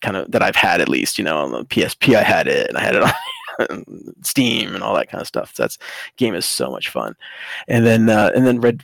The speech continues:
Redemption, you think about that, you know, like, you go into that ever evolution of that. So I just kinda thinking about those things when we're, you guys were talking about, you know, and seeing both of you, 'cause I know you're both,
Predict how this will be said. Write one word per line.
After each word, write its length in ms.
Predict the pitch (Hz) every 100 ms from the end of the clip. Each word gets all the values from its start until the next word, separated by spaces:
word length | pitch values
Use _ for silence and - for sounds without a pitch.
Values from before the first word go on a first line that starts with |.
| -
Redemption, 380 | 117 127 147 196
you 60 |
think 160 | 139 131
about 240 | 113 117
that, 180 | 90 - -
you 160 | 113
know, 120 | 113 117
like, 240 | 110 -
you 100 | 117
go 140 | 117
into 180 | 117 113
that 260 | 113 117 113
ever 380 | 113 117 92 -
evolution 500 | 113 113 160 233 -
of 80 | 95
that. 240 | - - -
So 140 | 139
I 40 |
just 120 | 156 139
kinda 160 | 120
thinking 200 | - 110
about 180 | 107 -
those 180 | 107 101
things 260 | 110 110 110
when 100 | 104
we're, 180 | 101 127 - 117 _
you 100 | 113
guys 160 | 110 -
were 40 |
talking 300 | - 104 -
about, 280 | 113 110 -
you 100 | 117
know, 180 | 101 95 -
and 160 | 90 -
seeing 260 | - 143 127
both 200 | 127 117
of 20 |
you, 80 | 113
'cause 100 | 117
I 20 |
know 60 | 113
you're 100 | 113
both, 220 | 107 98